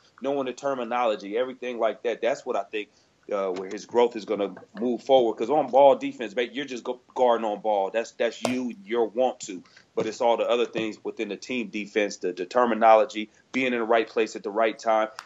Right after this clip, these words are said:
Are you supposed to trap the box? If you trap the box, where do you go after that ball is skipped out?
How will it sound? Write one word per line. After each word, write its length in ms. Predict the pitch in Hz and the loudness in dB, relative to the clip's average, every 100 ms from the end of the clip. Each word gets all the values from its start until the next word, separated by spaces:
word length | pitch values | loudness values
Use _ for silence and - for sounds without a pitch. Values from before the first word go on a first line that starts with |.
| - | -2
Are 120 | 104 | -2
you 120 | 104 | -2
supposed 260 | 117 123 117 | -4 -4 -2
to 80 | 110 | -4
trap 320 | - 117 113 | 2 2 2
the 60 | |
box? 360 | 107 120 117 - | -2 2 2 0
If 120 | 107 | -10
you 80 | 113 | -12
trap 260 | - 117 - | -2 -2 -2
the 60 | |
box, 340 | 98 113 113 - | 0 2 2 -2
where 140 | 113 | -4
do 80 | 117 | -4
you 140 | 110 104 | -6 -6
go 240 | 113 117 | 0 0
after 160 | 113 104 | 0 -4
that 180 | 104 | -6
ball 260 | 101 107 107 | -2 -2 -2
is 100 | 98 | -6
skipped 340 | - 120 - | -10 -10 -6
out? 240 | 120 117 | -2 -2